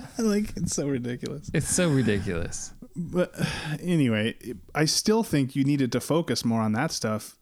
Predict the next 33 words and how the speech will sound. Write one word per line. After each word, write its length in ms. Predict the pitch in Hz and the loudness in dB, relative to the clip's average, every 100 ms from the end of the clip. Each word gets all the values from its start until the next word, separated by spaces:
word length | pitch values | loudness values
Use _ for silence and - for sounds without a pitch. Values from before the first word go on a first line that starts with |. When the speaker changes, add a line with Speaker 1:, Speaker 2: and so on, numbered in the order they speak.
| - | -4
Speaker 1:
and 180 | 110 | -2
the 60 | 107 | -2
Transformers 640 | - 117 - - 127 117 | -2 -4 -4 -2 -2 0
themselves 760 | 110 110 - 131 104 123 - - _ - - - - _ | -2 -2 -2 0 -2 -4 -6 -8 _ -20 -20 -20 -20 _
and 180 | 117 110 | -4 -2
Shia 520 | - 117 110 107 110 | 0 0 2 0 0
and 120 | 110 | 0
his 160 | 107 107 | -2 -2
relationship 460 | 110 110 113 110 104 | -2 -2 -4 -6 -6
with 140 | 120 | -4
Bumblebee 440 | 120 117 110 104 104 | -2 0 0 -2 -2
and 80 | |
all 100 | 104 | -2
that 140 | 107 - | -2 -4
shit, 400 | - 135 110 170 _ - - - - _ _ - | -2 -2 -2 -8 _ -20 -20 -20 -20 _ _ -6
so 240 | - 151 | 0 4
that 120 | 139 131 | 4 4
we 120 | 135 | 2
actually 240 | 127 - | 0 -2
care 220 | - 160 156 | 0 2 2
about 140 | 127 | 2
the 80 | 117 | 0
Transformers 580 | - 123 - 160 139 120 | 0 0 0 0 2 2
when 100 | 120 | 2
we 140 | 117 | 4
get 200 | 127 123 | 2 0
into 220 | 131 123 123 | 0 0 2
these 160 | 113 | 0
bat-, 380 | 107 110 139 - | 0 -2 -2 -2
these 180 | 117 107 | -2 -2
giant 420 | 127 127 - 104 | -2 -2 -4 -4
battle 320 | 104 127 151 | -2 -2 -2
scenes, 460 | - - 73 78 | -4 -6 -8 -8